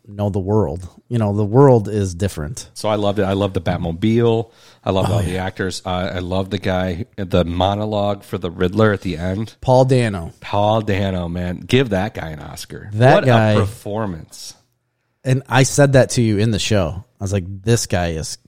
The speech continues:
Speaker 1: just killing it."
Speaker 2: Yeah.
Speaker 1: Because he did. He killed every part of his performance, and the most of the time you don't even see his face. His face is covered the entire movie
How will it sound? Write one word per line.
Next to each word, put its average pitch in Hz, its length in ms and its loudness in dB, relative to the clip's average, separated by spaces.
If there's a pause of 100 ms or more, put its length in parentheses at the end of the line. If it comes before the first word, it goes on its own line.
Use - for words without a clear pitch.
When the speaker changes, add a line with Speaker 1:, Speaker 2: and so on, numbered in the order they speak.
Speaker 1:
just - 420 -2 (240)
killing 80 440 -6
it." 64 160 -14 (160)
Speaker 2:
Yeah. 92 160 -10 (840)
Speaker 1:
Because 120 320 4
he 113 80 2
did. 110 360 4
He 139 280 0
killed 120 560 2 (1000)
every 120 480 0 (120)
part 156 240 2
of 123 80 0
his 101 140 -4
performance, 107 520 -4
and 123 80 0
the 123 60 2
most 151 320 4
of 135 60 -4
the - 40 -10
time 131 180 4
you 120 60 2
don't 147 180 4
even 127 160 2
see - 160 -2
his 107 140 0
face. 160 380 -2 (420)
His 127 160 0
face 147 240 4
is 143 80 -2
covered 131 360 0
the 107 140 0
entire 120 360 2
movie 107 400 0